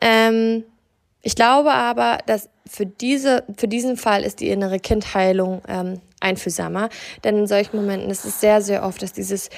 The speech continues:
alte Gefühl von, es nicht jedem gerecht machen zu können und sich dadurch nicht gut genug zu fühlen und dadurch Angst zu haben,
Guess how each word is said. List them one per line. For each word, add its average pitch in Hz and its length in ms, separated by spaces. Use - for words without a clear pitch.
alte 233 360
Gefühl 233 360
von, 214 400
es - 160
nicht 220 160
jedem 220 320
gerecht 214 400
machen 202 320
zu - 160
können 196 340
und 202 100
sich 208 180
dadurch 214 300
nicht 262 180
gut 262 180
genug 220 320
zu 226 120
fühlen 226 240
und 220 100
dadurch 247 340
Angst 339 300
zu 349 140
haben, 208 280